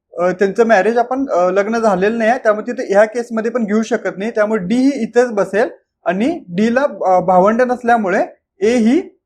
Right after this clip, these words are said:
एच ची इथं बहीण येईल, त्यामुळे सी ची ही ए ही आत्या होईल,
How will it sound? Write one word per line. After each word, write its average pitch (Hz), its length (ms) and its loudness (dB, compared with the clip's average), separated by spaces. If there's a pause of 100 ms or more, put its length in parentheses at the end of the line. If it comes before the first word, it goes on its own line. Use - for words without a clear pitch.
(140)
एच 214 260 0
ची 277 200 -4 (240)
इथं 240 480 -2
बहीण 208 300 2
येईल, 220 240 -4
त्यामुळे 226 280 0
सी 240 280 -4
ची 240 140 -8
ही 233 220 0 (560)
ए 202 100 4
ही 233 200 0 (200)
आत्या 190 320 0
होईल, 147 280 -4